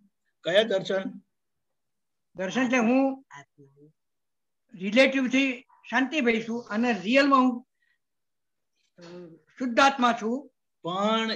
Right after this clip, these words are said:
Speaker 1: એ
Speaker 2: એના ઉપર એ દર્શન થયું.
Speaker 1: આત્મા, આત્માનો જે દર્શન ગુણ છે ને,
Speaker 2: હા.
Speaker 1: આત્માનો જે દર્શન ગુણ છે એનું હોવાપણું.
Speaker 2: હા.
Speaker 1: કાયમના માટે હોવાપણું.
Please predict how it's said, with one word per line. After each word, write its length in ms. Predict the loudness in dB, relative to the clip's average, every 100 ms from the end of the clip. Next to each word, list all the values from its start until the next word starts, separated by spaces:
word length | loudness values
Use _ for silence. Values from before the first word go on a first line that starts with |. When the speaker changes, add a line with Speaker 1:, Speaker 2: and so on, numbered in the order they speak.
| -4
Speaker 1:
એ 160 | -2 2
Speaker 2:
એના 160 | 4
ઉપર 500 | 4 4 4 4 0 -2
એ 100 | -2
દર્શન 420 | -2 0 -2 0
થયું. 280 | -2 -2 -2
Speaker 1:
આત્મા, 280 | -2 -6 -6
આત્માનો 640 | -6 -6 -8 -6 -6 -4
જે 140 | -2
દર્શન 540 | -2 -2 -4 -6 -8 -8
ગુણ 400 | -6 -6 -8 -10
છે 240 | -6 -4
ને, 600 | -4 -4 -6 -6 -8 -12 _ _ _ _ _ _ _ _ _ _ _ _ _ -4
Speaker 2:
હા. 360 | -2 -2 -6 _ _
Speaker 1:
આત્માનો 580 | -10 -10 -8 -6 -6 -4
જે 140 | -2
દર્શન 720 | -2 0 -2 -2 -2 0 0
ગુણ 500 | -2 -4 -6 -8 -10
છે 520 | -12 -4 2 4 4 2 0 -4 -10 -20 _ -6
એનું 200 | 0 2
હોવાપણું. 1080 | 2 2 4 4 4 4 2 2 -2 -6 -16 _ _ _ _ _ _ -6
Speaker 2:
હા. 220 | -2 -2 -4 -18 -20 -20 _ _ _ -8
Speaker 1:
કાયમના 540 | -2 2 4 4 4
માટે 280 | 2 2 4
હોવાપણું. 920 | 4 6 4 4 2 0 -2 -6 -10